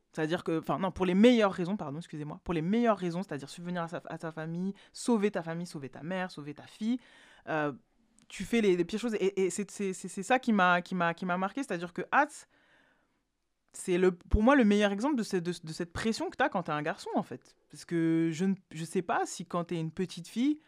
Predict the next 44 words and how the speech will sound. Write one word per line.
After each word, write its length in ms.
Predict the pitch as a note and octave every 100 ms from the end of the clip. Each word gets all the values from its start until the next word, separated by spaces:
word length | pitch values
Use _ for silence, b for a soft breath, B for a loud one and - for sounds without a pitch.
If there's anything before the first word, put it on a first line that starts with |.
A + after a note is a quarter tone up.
| b b b
euh, 320 | E3+ D#3+ D3+ D3+
tu 180 | - E3
te, 240 | - F#3+
tu, 200 | - E3
tu 180 | - D#3+
te 60 |
dis, 320 | D3 G#3 A#3 -
tu 120 | -
t'as 100 | D#3
la 120 | D#3+
folie 360 | - G#3 G#3 A3+
d'aller 260 | D#3 D#3
dans, 220 | D3+ D3+
dans 180 | C#3+ D3
la, 140 | D3 C#3+
dans, 240 | D3 D3
dans, 140 | C#3
en 40 | C#3+
bas 140 | E3+
de, 260 | - E3 C#3+
en 80 | D3+
bas 140 | E3+
de 40 | E3+
ton, 220 | E3 D3+
ton 160 | C#3 D3+
immeuble 360 | D3+ A3+ A3
pour 220 | F3 F3+
aller 160 | E3 D#3+
te 80 | F3
dire, 200 | G3 A3+ b b
c'est 120 | -
comment 260 | - A#3+ D4
il 120 | A#3+
est 20 |
influé 420 | F#3 F#3 - G#3 A3
dans 200 | F#3+ E3
ce 80 |
genre 140 | F3 G3+
de 120 | E3
quartier 580 | F3+ D#3 - G#3+ B3 E3+
et 60 |
dans 120 | D#3 D#3
cette 200 | F#3+ -
culture-là, 560 | F3+ - E3+ E3+ A#3